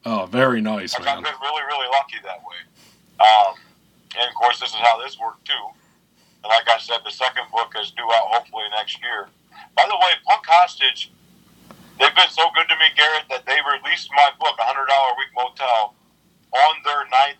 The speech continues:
Speaker 2: anniversary, January thirteenth.
Speaker 1: Oh, really?
Speaker 2: And, and co-, co-founder, co-publisher,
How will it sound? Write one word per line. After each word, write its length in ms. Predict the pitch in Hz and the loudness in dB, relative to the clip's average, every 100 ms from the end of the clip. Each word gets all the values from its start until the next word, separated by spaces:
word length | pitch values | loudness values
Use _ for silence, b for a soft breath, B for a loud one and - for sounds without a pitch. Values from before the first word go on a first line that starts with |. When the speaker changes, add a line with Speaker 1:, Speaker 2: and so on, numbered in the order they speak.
| 123 | -10
Speaker 2:
anniversary, 680 | 120 117 110 107 - - - _ _ _ _ _ _ - | -10 -10 -12 -14 -14 -20 -20 _ _ _ _ _ _ -2
January 440 | 117 120 120 117 | -2 0 0 0
thirteenth. 480 | 117 110 - 107 - _ _ _ _ _ | -4 -12 -12 -18 -18 _ _ _ _ _
Speaker 1:
Oh, 200 | 151 165 104 | 4 4 4
really? 300 | 151 98 147 | 0 0 -2
Speaker 2:
And, 320 | 151 139 135 _ _ _ _ _ | -2 -2 -4 _ _ _ _ _
and 380 | 143 180 160 156 _ _ | 0 2 2 -4 _ _
co-, 380 | 160 180 180 170 - | 0 2 2 -4 -2
co-founder, 1500 | 165 170 - 156 _ _ _ _ _ _ - 170 175 139 139 160 | 0 0 -8 -12 _ _ _ _ _ _ 2 4 4 0 -12 -6
co-publisher, 800 | 151 - 170 165 139 143 135 | -6 -2 -4 -4 -12 -12 -12